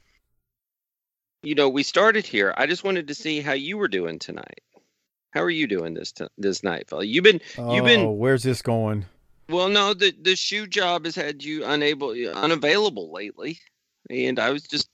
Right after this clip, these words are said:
Speaker 1: you know, making sure you, we hadn't really had a chance to connect.
Speaker 2: Now you're gonna make me break kayfabe on you here. <laughs> You're gonna make me, you're gonna make me say something. So let me tell y'all a little secret about the little, the little Dockster fellow over here.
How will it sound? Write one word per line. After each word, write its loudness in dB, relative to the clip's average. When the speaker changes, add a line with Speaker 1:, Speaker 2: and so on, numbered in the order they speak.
Speaker 1:
you 0
know, 2
making 2
sure 0
you, 2
we 2
hadn't 4
really 4
had 2
a 2
chance 0
to -10
connect. 0
Speaker 2:
Now 6
you're 8
gonna 4
make 2
me 0
break -2
kayfabe 0
on -2
you -4
here. -4
<laughs> -14
You're -8
gonna -10
make -6
me, -6
you're 4
gonna 4
make 2
me 0
say 0
something. -6
So 4
let 2
me 8
tell 6
y'all 10
a 4
little 2
secret -2
about -2
the -6
little, -4
the -6
little 0
Dockster -2
fellow -6
over -8
here. -10